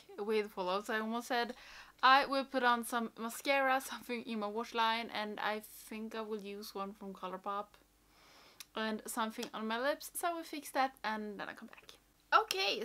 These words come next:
so this is the finished look for my wash line. <laughs> I used Dirty Talk from Colourpop. Yes, again. And for my lips, I used the Fenty Stunna Lip Paint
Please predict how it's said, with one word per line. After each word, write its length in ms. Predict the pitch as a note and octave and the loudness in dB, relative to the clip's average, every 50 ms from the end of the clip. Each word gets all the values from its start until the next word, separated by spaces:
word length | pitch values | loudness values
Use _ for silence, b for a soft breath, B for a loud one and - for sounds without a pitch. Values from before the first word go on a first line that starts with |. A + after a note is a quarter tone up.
| - | -4
so 280 | - C#4 C4+ C4+ C4 - - | 2 4 4 4 4 2 -2
this 280 | A3+ C4+ D4 D4 - | -6 -6 -6 -6 -6
is 100 | C#4+ C#4 | -10 -10
the 100 | - - | -12 -6
finished 280 | - C#4 C4+ C#4+ C#4 - | -2 0 0 0 0 -2
look 280 | C4 C4+ - - - | -4 -4 -6 -12 -16
for 240 | - - - B3+ B3+ | -16 -6 -4 -4 -2
my 220 | B3 B3 A#3+ A#3+ A#3+ | 0 0 0 0 0
wash 220 | A#3 A#3+ C#4 - | 0 -2 -2 2
line. 300 | A#3+ A#3+ A3+ A#3 A#3 A#3 | 4 4 4 4 2 -2
<laughs> 120 | B3+ A#3+ | -4 -4
I 0 | |
used 500 | A#3+ B3 G#3 G#3+ A3 A3 - - G3+ G3 | -4 -4 -2 -2 -6 -6 -8 -10 -10 -8
Dirty 360 | F#3+ G3 F#3 G#3 A#3+ - D4+ D4 | -6 -6 -6 -6 -6 -10 -14 -10
Talk 360 | - D4+ D#4 D#4 D4+ - - | -8 -6 -6 -6 -8 -8 -6
from 440 | - B3 A#3 A3+ A3+ G#3+ A3 A3+ A3 | -4 -2 -2 -2 -2 -4 -6 -6 -6
Colourpop. 520 | - - - G#3 - - C#4 C#4+ D4 C#4+ - _ - _ b b b b b b b b b b _ _ | -8 -8 -8 -8 -4 0 2 2 2 0 -2 _ -20 _ b b b b b b b b b b _ _
Yes, 300 | - - - - - - - | -20 -20 -18 -18 -20 -16 -16
again. 400 | A#3 A3 G#3 G3 A3 B3+ C#4 D4 - _ _ _ _ _ _ _ - - _ _ _ _ _ _ - - - _ _ _ _ _ _ _ _ _ _ _ - - - | -12 -8 -6 -6 -4 -4 -6 -8 -10 _ _ _ _ _ _ _ -20 -20 _ _ _ _ _ _ -20 -20 -20 _ _ _ _ _ _ _ _ _ _ _ -12 0 4
And 240 | B3 B3 B3 B3 - - | 4 4 4 2 -4 -4
for 160 | - C4+ B3+ | -2 0 0
my 140 | A#3+ A#3+ A#3+ | 2 2 2
lips, 320 | B3 B3 B3 B3 - - - | 2 2 0 -2 -4 -6 -2
I 100 | - A#3 | -2 0
used 640 | B3 A3 A3 A#3 A#3 A3+ A3+ - - - - - G3+ | 0 -2 -4 -4 -4 -4 -8 -10 -14 -14 -14 -8 -8
the 60 | A3 | -8
Fenty 560 | G#3+ - - A#3 G#3 G3+ G#3 G3 - G#3+ A3 | -8 -6 -4 -4 -4 -4 -4 -6 -6 -6 -6
Stunna 420 | A3 - - G#3 G3+ G#3 G3+ G3+ | -6 -8 -8 -8 -6 -6 -6 -6
Lip 220 | G3 G3 F#3 F#3+ G#3+ _ _ _ _ - - _ _ | -6 -6 -8 -10 -12 _ _ _ _ -20 -20 _ _
Paint 600 | - - C4+ C4 C4 C4+ C#4 C#4+ D4 D4+ D#4+ D#4+ | -10 -8 -6 -6 -4 -6 -4 -4 -4 -6 -6 -8